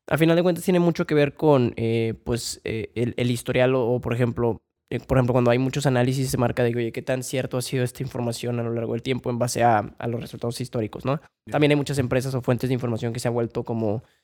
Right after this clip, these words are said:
Speaker 1: eh, los blue chip, en el sentido de que, oye, si ves un reporte de Goldman Sachs, ya sabes que es un reporte viable
Speaker 2: Ya,
Speaker 1: para poderlo
Speaker 2: ok.
Speaker 1: tomar en
Speaker 2: O sea,
Speaker 1: cuenta.
Speaker 2: hay que saber qué tipo de, de información es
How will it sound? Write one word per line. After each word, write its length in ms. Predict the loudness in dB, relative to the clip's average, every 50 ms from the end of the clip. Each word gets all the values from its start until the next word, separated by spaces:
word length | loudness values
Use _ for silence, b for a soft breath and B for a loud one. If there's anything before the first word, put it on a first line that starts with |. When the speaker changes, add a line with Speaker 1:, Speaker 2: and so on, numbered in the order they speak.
| _ _ _ _ 0
Speaker 1:
eh, 160 | 0 2 2
los 280 | 2 2 2 2 0
blue 140 | 0 -2 -2
chip, 220 | 0 0 -2 -2 0
en 40 | -2 -2
el 40 |
sentido 220 | -2 -2 0 2 2
de 80 | 2
que, 80 | 2 0
oye, 100 | -2 -2
si 100 | -2 -4
ves 200 | -6 -6 -6 -6
un 60 | -6 -6
reporte 480 | -6 -6 -4 -8 -8 -6 -4 -4 -4
de 80 | -2 -4
Goldman 220 | -4 -4 -4 -6 0
Sachs, 240 | 2 2 2 2 0
ya 80 | -2
sabes 240 | -2 -2 -4 -4 -4
que 80 | -6 -10
es 60 | -10
un 100 | -8 -8
reporte 340 | -6 -8 -8 -8 -6 -4 -2
viable 340 | 0 0 0 0 -2 -4 -4
Speaker 2:
Ya, 80 | -4
Speaker 1:
para 140 | -6 -6 -8
poderlo 320 | -8 -8 -8 -6 -6 -8 -8
Speaker 2:
ok. 20 | -8
Speaker 1:
tomar 180 | -6 -6 -8 -6
en 40 |
Speaker 2:
O 20 | -4
sea, 100 | -4 -6
Speaker 1:
cuenta. 280 | -6 -8 -12 -14 -14
Speaker 2:
hay 60 | -14 -12
que 120 | -12 -10
saber 360 | -8 -6 -6 -6 -6 -8 -10 -12
qué 120 | -12 -12
tipo 340 | -10 -10 -14 -12 -8 -6 -6
de, 480 | -4 -4 -4 -6 -6 -6 -8 -10 -12 -16 _ _ _
de 80 | -12 -12
información 720 | -10 -8 -10 -10 -10 -12 -10 -8 -8 -6 -8 -8 -12 -16 _
es 260 | -12 -12 -10 -12 -12